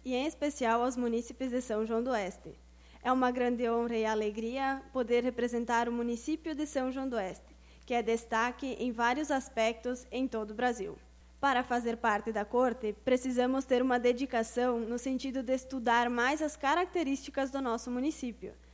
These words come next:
saber dados históricos, econômicos, culturais e turísticos, para quando formos questionadas ou em entrevistas, termos o conhecimento que é nos esperado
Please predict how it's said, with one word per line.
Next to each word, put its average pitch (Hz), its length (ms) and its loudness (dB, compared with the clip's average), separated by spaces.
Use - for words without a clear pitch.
saber 226 420 2
dados 214 380 0
históricos, 240 880 -2
econômicos, 262 1000 0
culturais 277 680 2
e 302 60 0
turísticos, 262 840 -4
para 285 200 2
quando 262 320 0
formos 233 400 -2
questionadas 220 1000 0
ou 226 160 -2
em 214 160 0
entrevistas, 214 880 -6
termos 285 340 2
o 294 80 0
conhecimento 277 800 -2
que - 100 -8
é 226 80 0
nos 226 200 -2
esperado 247 720 0